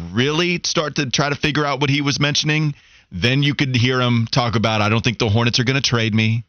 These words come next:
They're very high on me. If I get that call, I'll have my bye. But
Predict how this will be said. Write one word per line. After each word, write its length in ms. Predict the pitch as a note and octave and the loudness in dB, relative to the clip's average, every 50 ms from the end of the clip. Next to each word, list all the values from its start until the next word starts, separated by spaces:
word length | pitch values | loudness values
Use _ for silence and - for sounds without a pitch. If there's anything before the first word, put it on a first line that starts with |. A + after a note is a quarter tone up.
| _ _ _ | _ _ _
They're 200 | D2+ E2 F#2+ F#2 | -2 0 2 2
very 280 | F2 G#2+ A2+ C3 C#3+ | 2 2 2 2 2
high 320 | C3+ B2 B2 A#2+ A#2 A2+ A2 | 4 4 4 2 2 2 2
on 220 | G#2+ G#2 G#2 F#2+ | 2 4 4 4
me. 340 | F#2+ F#2+ F#2 F#2 F#2 F#2+ - - _ _ _ _ _ - | 4 4 4 2 2 0 -2 -6 _ _ _ _ _ -4
If 140 | G2+ E2 | -2 -2
I 120 | A2 A2 A#2 | 0 0 0
get 180 | G#2+ C3 A#2+ - | 0 -2 0 0
that 240 | B2+ A#2 A2 - - | -2 -2 -2 -2 -2
call, 600 | - - B2 B2 B2 B2+ B2+ B2+ C3 A#2+ - - _ | 0 0 0 0 0 0 0 0 -2 -2 -4 -2 _
I'll 220 | A#2 B2 A#2+ A2 | 0 0 2 2
have 380 | G#2+ G2 A2 A#2 A#2+ B2 G#2+ - | 2 2 2 2 2 0 0 0
my 200 | A#2+ G2+ G2 F#2 | 2 2 2 0
bye. 640 | D#2+ D2 F#2+ G2 G#2 G#2+ A2+ A#2+ C3 C#3+ D#3+ E3 - _ _ _ _ _ _ _ _ _ _ _ _ _ - | 0 0 0 0 0 0 0 0 0 0 -2 -4 -6 _ _ _ _ _ _ _ _ _ _ _ _ _ -2
But 360 | A#2 G#2+ C#3 B2 A2 G2+ | -2 0 0 0 -2 -4